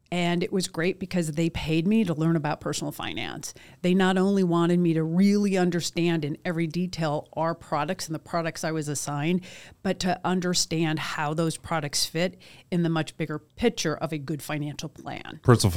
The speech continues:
Speaker 2: Financial Group, obviously, I was there for twelve years. We've covered that on the podcast several times, but it's,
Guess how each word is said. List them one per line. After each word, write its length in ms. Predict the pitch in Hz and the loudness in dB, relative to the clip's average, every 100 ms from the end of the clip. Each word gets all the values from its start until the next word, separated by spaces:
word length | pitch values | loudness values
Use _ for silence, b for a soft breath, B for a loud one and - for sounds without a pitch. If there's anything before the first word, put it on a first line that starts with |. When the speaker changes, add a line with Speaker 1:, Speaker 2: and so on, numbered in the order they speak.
| 104 | 8
Speaker 2:
Financial 380 | 90 87 87 87 | 8 4 2 2
Group, 340 | 85 80 - - | 2 2 -2 2
obviously, 400 | 87 85 85 87 | 4 4 4 2
I 180 | 82 90 | 2 6
was 160 | 92 | 6
there 180 | 85 85 | 6 4
for 120 | 85 | 4
twelve 320 | 82 90 80 80 | 4 6 6 6
years. 240 | 80 80 | 4 2
We've 200 | 80 - | 0 0
covered 260 | - 82 80 | 2 4 4
that 160 | 80 | 2
on 80 | 78 | 2
the 80 | 78 | 2
podcast 400 | 87 85 85 78 | 4 4 4 2
several 260 | - 82 80 | 2 2 2
times, 300 | 85 82 76 | 2 2 2
but 160 | 82 | 0
it's, 240 | 82 - | 0 -2